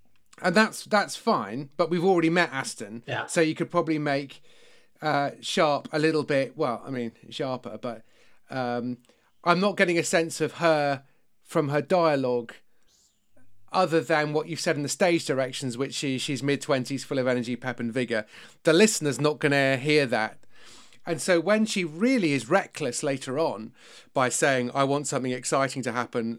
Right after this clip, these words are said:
Speaker 1: let's head towards the, um, Spider Queen," I'm thinking, "Whoa, uh, what? She's, oh, I don't think she's that kind of person, is she?" Um, 'cause,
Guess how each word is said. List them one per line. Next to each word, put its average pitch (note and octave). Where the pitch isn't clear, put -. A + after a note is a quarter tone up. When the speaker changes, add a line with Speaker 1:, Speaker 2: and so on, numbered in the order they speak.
Speaker 1:
let's A#2+
head C3
towards B2
the, A#2+
um, A2+
Spider C3
Queen," F#2+
I'm F3
thinking, D#3+
"Whoa, E3+
uh, E3+
what? A#3
She's, A3+
oh, B3
I D3
don't C4+
think A3
she's D#3+
that A3+
kind C#3
of A#2+
person, A2+
is A2+
she?" G#2+
Um, D#3
'cause, F3